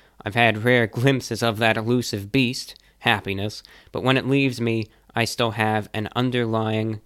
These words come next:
current of hope." Thank you for your two cents and your viewpoint.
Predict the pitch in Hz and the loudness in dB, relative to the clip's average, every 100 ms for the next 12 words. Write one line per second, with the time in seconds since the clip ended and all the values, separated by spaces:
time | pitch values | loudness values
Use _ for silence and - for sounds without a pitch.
0 | _ - 107 104 104 - - - 110 - | _ -4 -2 -2 -4 -6 -14 -6 -6 -4
1 | 120 90 - _ _ - _ - - - | -6 -8 -16 _ _ -20 _ -20 -20 -20
2 | - - - - 175 190 165 - 147 135 | -20 -20 -20 0 0 2 -2 0 0 2
3 | 139 185 165 - - - 147 120 - 131 | 0 0 -2 -6 -18 -6 -2 -2 0 -2
4 | 214 - 117 117 104 113 - 131 214 | -2 -8 -4 -4 -2 -4 -2 -4 -4